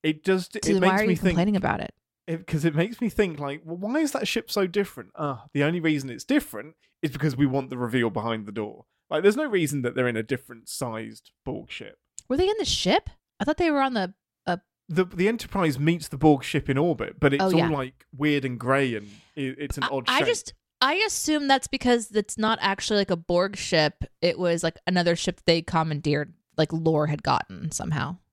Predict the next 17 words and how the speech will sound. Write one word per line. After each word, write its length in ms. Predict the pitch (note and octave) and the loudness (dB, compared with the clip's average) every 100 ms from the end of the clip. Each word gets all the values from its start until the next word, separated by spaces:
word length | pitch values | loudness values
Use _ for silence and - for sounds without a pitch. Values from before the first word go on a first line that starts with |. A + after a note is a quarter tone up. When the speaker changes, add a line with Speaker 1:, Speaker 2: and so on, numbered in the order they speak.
| _ - | _ -6
Speaker 1:
Yeah, 160 | B3 - - | -4 -6 -2
but 100 | E3+ | 0
that's 200 | E3+ D#3 | 2 2
what 100 | D3 | 0
I, 140 | B2+ B2+ | 0 -2
that's 220 | D#3+ D#3+ | -2 0
what 100 | C#3 | 2
I 60 | A#2+ | 2
mean. 260 | B2 G#2+ | 0 -2
Like, 180 | G#2+ C3+ | -4 -2
the 100 | C#3 | 2
Speaker 2:
Oh. 20 | |
Speaker 1:
only 140 | C#3+ E3+ | 2 2
reason 500 | D3+ C#3+ B2 C3 B2 _ _ - | 0 0 -2 -4 -8 _ _ -2
they've 220 | C#3 B2 | -2 0
done 320 | D3+ C#3+ F#3+ A2+ | 2 2 0 -8
that 260 | E2 - | -12 -16